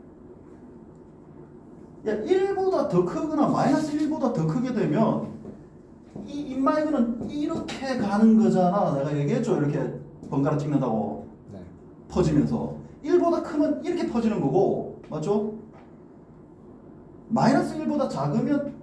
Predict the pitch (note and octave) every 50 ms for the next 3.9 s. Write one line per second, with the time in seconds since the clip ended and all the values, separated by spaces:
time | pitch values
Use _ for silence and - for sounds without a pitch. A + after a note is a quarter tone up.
0 | - - D#3 - F#3 - E4 D#4 - - G3+ F#3+ F3 F3 F3+ D3 - A#2+ A#2 -
1 | - - - - - - - - - - - - - - - - - - - -
2 | - - - - - - - - - - F#4 G4 G4+ D4 E3 C#3 - - F#3+ A#3
3 | D#4 F4+ G4+ G4+ G4 C#4 F#3+ E3 - A3 A3+ - - G#3+ - - - -